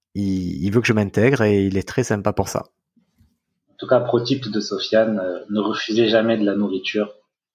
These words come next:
Speaker 2: et goûtez à tout, c'est important.
Speaker 1: Écoute, on va s'arrêter sur ça. Merci à tous d'avoir écouté. Je sais que certains l'écoutent pendant le jogging. Ça, c'est un podcast où vous me faites en deux jogging. Là, c'est deux fois trente-cinq minutes.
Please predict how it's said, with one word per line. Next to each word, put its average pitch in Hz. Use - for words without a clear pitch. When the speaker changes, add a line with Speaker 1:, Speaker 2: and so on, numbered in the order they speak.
Speaker 2:
et -
goûtez 101
à 104
tout, 104
c'est -
important. -
Speaker 1:
Écoute, 104
on 110
va 110
s'arrêter 127
sur 123
ça. 135
Merci 139
à 143
tous 131
d'avoir 117
écouté. 131
Je 120
sais 131
que -
certains 123
l'écoutent 117
pendant 113
le 110
jogging. 113
Ça, -
c'est 120
un 117
podcast 120
où 113
vous 110
me 110
faites -
en 113
deux 107
jogging. 98
Là, 98
c'est 98
deux 104
fois 110
trente-cinq 107
minutes. 107